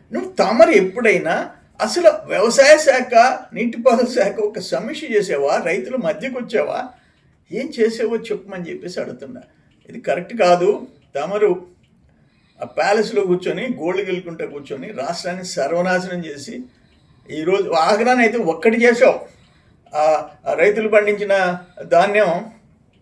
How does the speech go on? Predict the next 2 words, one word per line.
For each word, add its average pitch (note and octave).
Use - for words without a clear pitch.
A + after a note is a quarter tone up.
అక్రమంగా G#3+
విదేశాలకి G3